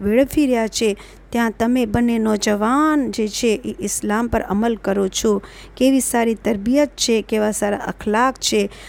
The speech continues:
આ ક્રિશ્ચન લેડી જે છે, આ સ્ત્રી એનાથી મુતાસિર થઈ અને મુસલમાન બની જાય છે. સલવાત અલ્લાહુમ્મા સ્વલ્લી અલા મુહમ્મદ વ આલિ મુહમ્મદ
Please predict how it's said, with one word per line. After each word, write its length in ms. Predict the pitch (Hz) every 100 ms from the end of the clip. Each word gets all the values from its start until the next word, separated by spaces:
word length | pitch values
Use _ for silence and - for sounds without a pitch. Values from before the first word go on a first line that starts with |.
| -
આ 60 | 220
ક્રિશ્ચન 600 | - 254 - - 311 277
લેડી 380 | 233 233 254 262
જે 200 | 226 226
છે, 240 | - 233
આ 80 | 220
સ્ત્રી 340 | 208 - 247 233
એનાથી 240 | 226 214
મુતાસિર 560 | 208 208 220 214 - 269
થઈ 280 | - 220 214 - - -
અને 140 | 233 214
મુસલમાન 760 | 202 - 220 208 208 262 294
બની 280 | 240 226 214
જાય 280 | 196 208 208
છે. 400 | - 214 190 180 - -
સલવાત 760 | - 220 214 208 214 208 196 -
અલ્લાહુમ્મા 840 | 208 214 208 190 - 202 202 202
સ્વલ્લી 460 | 196 - 220 233 214
અલા 500 | - 208 208 202 196
મુહમ્મદ 600 | 196 208 196 196 208 233
વ 140 | 226
આલિ 460 | 220 - 208 202 202
મુહમ્મદ 600 | 220 202 196 196 214 240